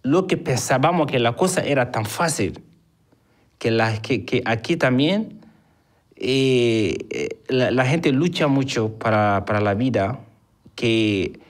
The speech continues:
eh, nosotros también, por ejemplo, vivir en tu país es vivir la dignidad.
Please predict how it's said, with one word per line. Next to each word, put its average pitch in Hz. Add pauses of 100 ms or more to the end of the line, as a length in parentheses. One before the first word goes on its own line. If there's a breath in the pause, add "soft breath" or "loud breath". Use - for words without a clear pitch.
(180 loud breath)
eh, 123
nosotros 147
también, 123
por 110
ejemplo, 139
vivir 135
en 156
tu 131
país 165
es 135
vivir 135
la 127
dignidad. 113